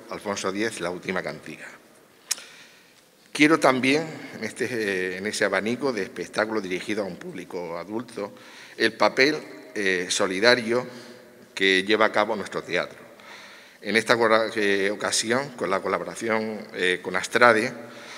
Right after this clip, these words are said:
que lleva a cabo la gala cien por cien Humor Solidario, que, en la que intervendrán Iñaki Urrutia, Raquel Sastre y Calderas,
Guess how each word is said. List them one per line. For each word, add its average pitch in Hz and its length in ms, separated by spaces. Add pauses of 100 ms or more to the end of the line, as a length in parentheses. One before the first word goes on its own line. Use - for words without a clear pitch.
(360)
que 131 500
lleva 117 200
a 120 80
cabo 127 260
la 101 140
gala 113 320
cien 110 240
por 107 160
cien 117 260
Humor 101 260
Solidario, 104 600 (420)
que, 101 500
en 104 60
la 95 100
que 95 80
intervendrán 95 600 (300)
Iñaki 104 400
Urrutia, 110 640 (160)
Raquel 104 340
Sastre - 380
y - 20
Calderas, 98 540